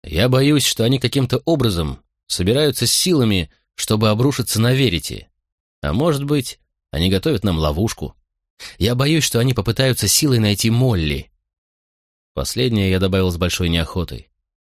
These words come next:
Это казалось слишком страшным несчастьем даже для того, чтобы думать об этом, не говоря уж о том, чтобы произносить вслух.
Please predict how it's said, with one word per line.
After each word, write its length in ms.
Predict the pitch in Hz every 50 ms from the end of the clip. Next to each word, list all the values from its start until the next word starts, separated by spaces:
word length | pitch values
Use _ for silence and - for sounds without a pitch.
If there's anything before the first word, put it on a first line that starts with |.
| _ _ _ _ _ _ -
Это 160 | 104 95 113
казалось 340 | - 117 120 131 131 120 -
слишком 300 | - 131 127 - 110 104
страшным 500 | - - - 127 139 127 - 120 113 110
несчастьем 640 | 110 104 95 - - 131 123 - - - 101 95
даже 220 | 92 98 95 92 85
для 160 | 76 85 82
того, 360 | - 82 82 104 123 110 85
чтобы 280 | - - - 82 90 87
думать 400 | 90 107 135 135 120 98 - 82
об 120 | 76 76
этом, 260 | 73 65 - 50 - _ _ _ _ _ _ _ _ _ _
не 120 | - - 78
говоря 320 | 82 92 110 143 175 180
уж 140 | 131 - -
о 80 | 85 80
том, 340 | - 131 131 117 95 80 - _ _ _ _ _ _
чтобы 300 | - - - 101 95 90
произносить 540 | - 98 98 98 98 98 92 - - 98 -
вслух. 500 | - - - - 98 95 - - -